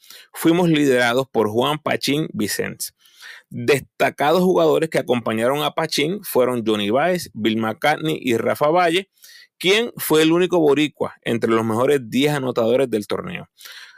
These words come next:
Los líderes de nuestro equipo fueron Valle con quince coma nueve puntos y Pachín con catorce puntos por juego. Solo cuatro jugadores repitieron del mundial anterior.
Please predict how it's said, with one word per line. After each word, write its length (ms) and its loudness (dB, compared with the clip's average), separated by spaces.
Los 260 2
líderes 760 0
de 200 -2
nuestro 360 0
equipo 320 -2
fueron 360 0
Valle 260 2
con 220 -2
quince 440 0
coma 240 0
nueve 280 0
puntos 520 -2
y 120 -2
Pachín 440 -2
con 200 -8
catorce 380 -2
puntos 300 -8
por 140 -2
juego. 340 0
Solo 360 0
cuatro 440 2
jugadores 760 0
repitieron 720 0
del 160 2
mundial 400 0
anterior. 500 0